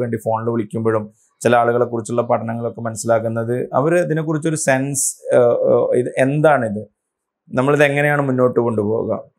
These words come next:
ഇതിനെക്കുറിച്ചൊക്കെ ചിന്തിക്കാൻ ഒരുപാട്, ഏഹ്, ഒരുപാട്, ഏഹ്, പ്രയാസപ്പെടുന്നു.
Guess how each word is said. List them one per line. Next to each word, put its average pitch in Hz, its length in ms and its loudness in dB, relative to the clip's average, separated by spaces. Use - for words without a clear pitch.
ഇതിനെക്കുറിച്ചൊക്കെ 147 640 0
ചിന്തിക്കാൻ 127 420 0
ഒരുപാട്, 117 340 4
ഏഹ്, 117 260 0
ഒരുപാട്, 120 320 4
ഏഹ്, 113 140 -2
പ്രയാസപ്പെടുന്നു. 107 680 2